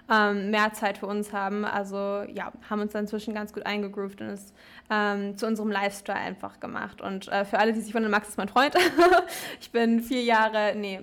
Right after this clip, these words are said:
ja, fast vier Jahre, ähm, alleine gereist und jetzt seit, ähm, einem Dreivierteljahr ungefähr bin ich, ähm, ja, mit meinem Freund unterwegs, was, ähm, nochmal eine Veränderung ist, aber super, super, super viel Spaß macht. Und ich bin da so dankbar für, dass das möglich ist.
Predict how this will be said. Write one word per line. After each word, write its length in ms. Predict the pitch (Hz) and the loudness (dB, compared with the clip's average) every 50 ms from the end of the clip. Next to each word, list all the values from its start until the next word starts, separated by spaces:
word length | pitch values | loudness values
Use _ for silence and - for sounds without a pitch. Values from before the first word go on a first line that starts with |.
| 208 | -8
ja, 180 | 208 208 190 185 - - _ _ _ _ _ _ _ - | -4 -4 -4 -4 -6 -8 _ _ _ _ _ _ _ -8
fast 300 | - 208 196 196 - - - | -6 -4 -4 -4 -8 -10 -8
vier 120 | - 190 | -6 -4
Jahre, 400 | 185 185 190 190 190 202 208 - - | -2 -2 -2 0 0 0 0 0 0
ähm, 220 | - 208 202 208 - | 0 0 0 0 -2
alleine 380 | - 214 240 269 277 277 269 | 0 2 4 4 4 4 2
gereist 480 | 247 254 254 247 247 247 247 247 247 220 | 0 2 4 6 6 6 4 2 -2 -6
und 100 | 208 196 | -8 -8
jetzt 300 | 196 214 208 202 - - | -6 -8 -8 -10 -10 -6
seit, 480 | 202 196 190 190 196 196 202 202 202 - - 202 | -4 -4 -2 -2 -4 -4 -6 -8 -12 -12 -8 -6
ähm, 720 | 202 196 190 190 190 190 190 190 190 190 190 190 196 196 - - - - - - | -6 -4 -4 -6 -6 -8 -8 -8 -6 -6 -6 -8 -8 -12 -14 -18 -20 -16 -8 -4
einem 140 | 208 214 208 | -2 -2 0
Dreivierteljahr 680 | 220 220 220 233 233 254 240 226 214 226 220 226 240 | 2 2 2 2 2 0 0 0 0 0 0 0 2
ungefähr 440 | 262 277 294 294 - 339 330 349 370 359 - - - - - _ - | 2 0 0 0 2 2 2 2 2 -2 -6 -14 -20 -20 -20 _ 0
bin 160 | 233 233 233 | 2 4 4
ich, 320 | 226 226 226 220 226 226 - - | 4 4 2 0 -2 -4 -4 -2
ähm, 240 | 214 214 208 214 | -2 -2 -2 -2
ja, 140 | 214 196 - | -2 -2 -2
mit 120 | 202 202 214 | -2 -2 -2
meinem 200 | 202 220 220 214 | -2 -2 -2 -2
Freund 220 | - 214 202 202 208 202 | -2 0 0 0 0 -2
unterwegs, 380 | 196 185 196 202 208 - - - | -2 -2 -2 -4 -4 -6 -6 -4
was, 300 | - 214 208 - - - - - | -2 -2 -2 -4 -10 -12 -4 -2
ähm, 300 | 214 208 202 202 202 202 | 0 0 0 0 -2 -2
nochmal 180 | 196 208 214 | 0 0 0
eine 80 | 214 214 | 0 0
Veränderung 440 | - 226 262 294 311 294 302 294 294 | 0 2 4 4 6 6 6 6 4
ist, 120 | 285 - | 4 4
aber 440 | - 208 202 214 208 208 208 208 208 | 2 2 2 4 2 2 2 0 0
super, 340 | 208 233 233 233 247 233 226 | -2 -2 -2 -2 -2 -2 -4
super, 220 | 220 214 233 214 | -4 -4 -6 -6
super 240 | 214 214 233 220 208 | -6 -6 -6 -6 -6
viel 120 | 208 208 | -6 -8
Spaß 320 | 202 - - 208 208 208 - | -6 -4 -2 -2 -2 -2 -4
macht. 200 | 196 202 208 208 | -6 -6 -6 -6
Und 60 | 196 | -6
ich 60 | 202 | -6
bin 100 | 196 208 | -6 -6
da 100 | 208 208 | -4 -4
so 120 | 208 226 208 | -4 -4 -2
dankbar 340 | 202 214 214 220 214 202 196 | 0 0 0 -2 -2 -6 -6
für, 180 | - - 202 | -6 -8 -8
dass 160 | 202 202 202 | -8 -8 -8
das 120 | - 196 - | -10 -8 -4
möglich 380 | 220 214 214 214 202 190 196 | -4 -4 -4 -4 -8 -10 -6
ist. 340 | - 196 214 247 269 262 - | -4 -2 -2 -2 -2 -4 -10